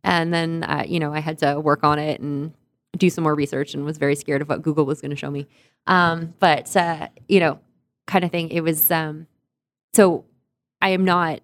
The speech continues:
opposed to doing with what I wanna do with it, but even though I'm doing my story, there's always that voice in my head of,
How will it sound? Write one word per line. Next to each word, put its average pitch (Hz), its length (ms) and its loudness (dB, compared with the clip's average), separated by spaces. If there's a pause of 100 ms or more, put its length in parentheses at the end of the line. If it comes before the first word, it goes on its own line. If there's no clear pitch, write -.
(140)
opposed 190 480 6
to 180 60 -6
doing 170 240 -2
with 151 160 -2
what 151 180 2
I 139 80 -2
wanna 139 220 -4
do 160 180 0
with 165 140 2
it, 123 260 -2
but 147 300 2 (760)
even 190 240 6
though 170 140 2
I'm 160 120 2
doing 160 260 2
my 143 120 -2
story, 160 380 0
there's 143 200 -2
always 143 380 2
that 120 160 0
voice 143 240 -2
in 139 120 -8
my 139 120 -6
head 135 180 -4
of, 127 120 -8